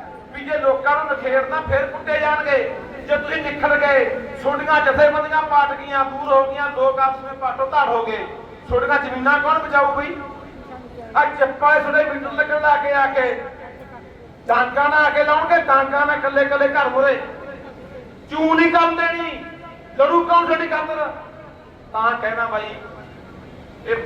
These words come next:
ਵਿੱਚੇ ਬੰਦੇ ਖੜੇ ਕਰ ਲੈਂਦੇ ਆ, "ਆਹ ਖਾ ਗਿਆ ਜੀ, ਉਹ ਖਾ ਗਿਆ ਜੀ।"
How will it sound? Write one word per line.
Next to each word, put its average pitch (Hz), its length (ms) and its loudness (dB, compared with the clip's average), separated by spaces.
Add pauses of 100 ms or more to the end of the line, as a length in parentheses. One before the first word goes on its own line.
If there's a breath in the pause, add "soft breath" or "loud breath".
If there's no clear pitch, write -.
(220)
ਵਿੱਚੇ 269 280 0
ਬੰਦੇ 247 340 2
ਖੜੇ 240 200 0
ਕਰ 226 180 0
ਲੈਂਦੇ 214 380 -6
ਆ, 190 200 -2 (260)
"ਆਹ 240 260 4
ਖਾ 214 200 4
ਗਿਆ 202 160 -2
ਜੀ, 196 220 -8
ਉਹ 240 240 -4
ਖਾ 196 160 2
ਗਿਆ 190 180 -2
ਜੀ।" 190 200 -8